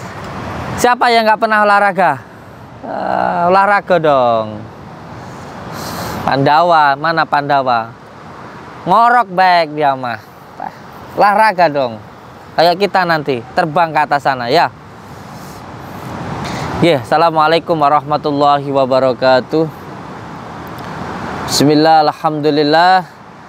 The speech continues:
Alhamdulillah wa syukurillah wa nikmatillah wa la haula wa la quwata illa billah, amma ba'd.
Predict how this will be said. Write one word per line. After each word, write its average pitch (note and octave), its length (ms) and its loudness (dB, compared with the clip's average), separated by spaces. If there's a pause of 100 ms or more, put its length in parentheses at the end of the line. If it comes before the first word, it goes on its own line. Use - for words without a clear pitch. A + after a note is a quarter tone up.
(280)
Alhamdulillah D3+ 960 2
wa D3 160 0
syukurillah D3 640 2
wa C#3+ 160 0
nikmatillah C#3+ 640 0
wa C3 160 2
la C3 160 4
haula C#3 480 2
wa C3 160 2
la C3 160 4
quwata B2 480 2
illa A#2+ 240 2
billah, A2+ 400 0
amma A#2+ 240 2
ba'd. A2 320 0